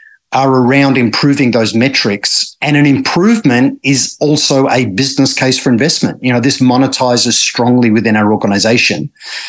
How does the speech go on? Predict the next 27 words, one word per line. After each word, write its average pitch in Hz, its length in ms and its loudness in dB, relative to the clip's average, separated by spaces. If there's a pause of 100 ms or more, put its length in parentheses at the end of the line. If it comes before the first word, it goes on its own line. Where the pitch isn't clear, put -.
(160)
So 131 360 0
I 131 120 0
want 139 340 2
to 180 80 0
drive 123 360 0
those 110 240 0
improved 110 420 0
results. 110 420 0
I'm 107 160 2
responsible 113 680 0
for 113 320 0
it. 117 140 -6
That 180 200 0
strategy 175 640 0
for 123 160 -4
achieving 117 400 0
the 110 60 2
improved 110 320 0
result 110 300 -2
makes 95 180 -4
sense. - 640 -2 (480)
And 143 160 0
gee, 120 500 0
we 131 220 0
have - 240 -2
a 147 60 0
gap. 117 400 -2